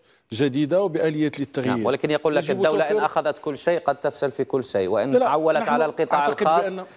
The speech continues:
Speaker 2: فالقطاع الخاص رأس المال جبان وضعيف وقد
Speaker 1: لا.
Speaker 2: يحتاج إلى وقت للتعافي من تداعيات
Speaker 1: لا،
Speaker 2: كورونا،
Speaker 1: أعتقد بأن
Speaker 2: وعليها
Speaker 1: المستوى
Speaker 2: أن تعول على الاستثمارات الأجنبية أسوة بسنغافورة وبانكوك و-، و-، و-، وإلى غير ذلك،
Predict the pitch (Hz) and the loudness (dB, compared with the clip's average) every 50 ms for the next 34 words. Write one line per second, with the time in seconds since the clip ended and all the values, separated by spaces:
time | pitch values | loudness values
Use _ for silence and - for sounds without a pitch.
0 | _ _ - 147 135 - 151 139 160 147 143 143 135 - - 151 160 165 160 - | _ _ -2 -2 0 0 0 0 2 0 0 0 0 0 2 2 2 2 0 -2
1 | - - 127 135 - - - 151 143 135 143 139 139 135 120 135 131 127 143 151 | -8 -2 -2 -2 -2 -2 -4 -4 -2 0 0 0 0 0 0 0 2 2 2 2
2 | 156 151 135 135 110 123 117 117 139 156 156 151 - 135 - - 139 131 120 - | 2 0 -2 0 2 0 0 0 -2 -4 -2 -2 -2 -2 0 0 -2 -2 -4 -18
3 | - - _ - - - 220 - - 156 151 139 131 123 143 139 135 139 151 - | -20 -20 _ -2 0 0 0 2 2 2 2 2 0 0 2 2 4 4 2 0
4 | - - 139 131 - 147 131 131 143 - 151 143 135 - 139 131 135 131 135 135 | 0 -6 -6 -2 0 0 2 0 0 -2 -6 -8 -4 -4 0 0 0 2 2 0
5 | 131 - 262 - 139 135 139 143 151 160 175 170 170 185 180 180 180 170 156 139 | 0 0 0 0 0 0 0 0 0 -2 -2 -2 -4 -4 -2 -2 -2 0 2 2
6 | 147 165 180 175 175 143 165 160 - 180 156 165 170 170 160 151 156 151 147 143 | 2 0 0 0 0 -2 -2 -2 -2 0 0 2 2 2 0 0 0 0 -4 -4
7 | - 151 - - 151 151 160 156 - - 143 135 131 143 143 139 156 165 165 - | -6 -8 -4 0 0 2 2 0 0 -2 -6 -4 -2 -4 -2 0 2 0 2 2
8 | 160 151 - 160 147 143 156 143 135 139 131 - 139 131 127 135 127 - 156 156 | 0 -2 0 -2 0 0 0 -2 -2 -4 -2 -2 -2 0 0 -2 0 0 0 2
9 | 156 156 156 151 135 127 120 110 139 147 151 143 - 156 147 143 131 131 127 127 | 2 2 2 2 2 0 2 0 0 -2 -2 -2 -4 -4 -2 0 0 2 2 2
10 | 127 127 127 127 127 123 123 127 127 127 123 113 104 101 87 - 123 117 113 113 | 2 2 2 2 2 2 2 2 2 2 2 2 0 0 0 0 0 0 2 2
11 | 117 110 98 98 95 87 78 78 | 0 0 0 -2 -4 -4 -6 -10